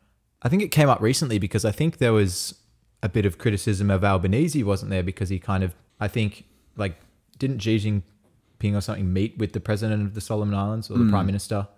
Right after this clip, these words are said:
Speaker 1: Whereas we only sent like, some dignitary or something.
Speaker 2: Mm.
Speaker 1: Uh, is, am I correct in that?
Speaker 2: That was, that was more with, more to do with ScoMo. So ScoMo
Speaker 1: ScoMo,
Speaker 2: kinda,
Speaker 1: sorry.
Speaker 2: ScoMo
Speaker 1: Yeah,
Speaker 2: gave
Speaker 1: yeah, yeah.
Speaker 2: Sogavare, you know, the unwelcoming treatment.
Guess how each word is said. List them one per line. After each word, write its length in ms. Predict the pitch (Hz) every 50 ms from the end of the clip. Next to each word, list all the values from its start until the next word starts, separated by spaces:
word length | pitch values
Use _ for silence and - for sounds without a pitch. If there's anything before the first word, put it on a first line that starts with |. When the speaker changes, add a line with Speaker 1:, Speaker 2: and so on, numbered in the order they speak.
| _ _ _ _ _ _ _ _ _
Speaker 1:
Whereas 480 | 107 95 90 87 87 82 - - - - _
we 200 | 101 95 95 92
only 180 | 90 92 92 90
sent 420 | - - 101 90 98 - - - - _ _ _ -
like, 200 | 92 87 85 -
some 360 | - - 92 85 87 85 85 - - _
dignitary 500 | 98 90 85 92 95 - - 104 95 95
or 60 | 92
something. 420 | - - 98 90 - 107 127 139 - _ -
Speaker 2:
Mm. 480 | 107 131 170 185 180 160 131 107 92 82
Speaker 1:
Uh, 180 | 92 92 90 -
is, 220 | - 101 87 - - -
am 100 | 98 104
I 60 | 110
correct 280 | - 123 127 - - -
in 60 | 185
that? 140 | - 185 - - - -
Speaker 2:
That 100 | 117 165
was, 100 | 165 151 165 156
that 120 | 156 151 147
was 120 | 151 135
more 160 | 139 147 143
with, 260 | 131 120 - - - -
more 100 | 120 117
to 100 | - 120
do 40 | 110
with 100 | 98 95
ScoMo. 480 | - - 107 95 92 92 110 156 240 - -
So 200 | - - 135 107
ScoMo 220 | - - 123 113
Speaker 1:
ScoMo, 180 | 151 139 131 123 113 104
Speaker 2:
kinda, 60 | 120
Speaker 1:
sorry. 200 | 120 101 92 87
Speaker 2:
ScoMo 260 | 90 - - - 135
Speaker 1:
Yeah, 140 | 127 123 120
Speaker 2:
gave 160 | 117 113 92
Speaker 1:
yeah, 140 | 92 95 117
yeah. 100 | 104 110
Speaker 2:
Sogavare, 460 | 101 104 98 95 98 98 98 95 80
you 100 | 92 80
know, 220 | 69 73 90 104 87
the 260 | 101 90 - - 107
unwelcoming 460 | 107 104 101 98 101 - 101 92 82
treatment. 520 | - - 92 92 71 69 92 135 196 -